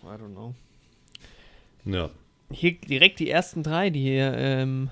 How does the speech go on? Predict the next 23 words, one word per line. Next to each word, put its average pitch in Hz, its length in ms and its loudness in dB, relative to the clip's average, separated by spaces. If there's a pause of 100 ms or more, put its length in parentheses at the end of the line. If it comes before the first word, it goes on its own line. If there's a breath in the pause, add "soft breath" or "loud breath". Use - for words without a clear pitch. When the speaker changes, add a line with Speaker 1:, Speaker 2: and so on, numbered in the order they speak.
(160)
Speaker 1:
am 127 160 -6
vierzehnten 151 360 -4
rauskamen. 127 460 -6
The 123 60 -2
Mall 151 260 4
sixty-six. - 720 -6 (1600 soft breath)
Große 160 320 -6
Überraschung 123 580 -8 (920 soft breath)
für - 60 -16
uns. 123 360 -12 (1160)
Speaker 2:
Genau, 98 460 -2
ja. 95 160 -2
Speaker 1:
Ziemlich 147 320 -6
cooler 165 300 -6
Speaker 2:
Der 165 120 0
Speaker 1:
Film. 95 200 -2
Speaker 2:
Film 90 40 -2
hat - 160 -8
sehr - 440 -2
viel 82 160 -2
Spaß - 360 -6
gemacht. 82 380 -8
Speaker 1:
Ja. 58 180 -16